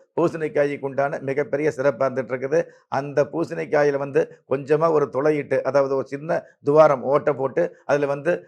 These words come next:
சந்தனம், குங்குமம் போட்டு, அதுல வந்து குங்குமம் அதிகமா போட்டு, அதுல வந்து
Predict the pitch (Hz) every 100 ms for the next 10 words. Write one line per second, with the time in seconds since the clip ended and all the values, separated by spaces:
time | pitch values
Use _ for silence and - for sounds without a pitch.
0 | _ - 139 147 156 160 139 139 151 147
1 | 139 127 131 131 151 151 139 156 156 127
2 | 143 143 120 135 120 170 - - 135 143
3 | 143 143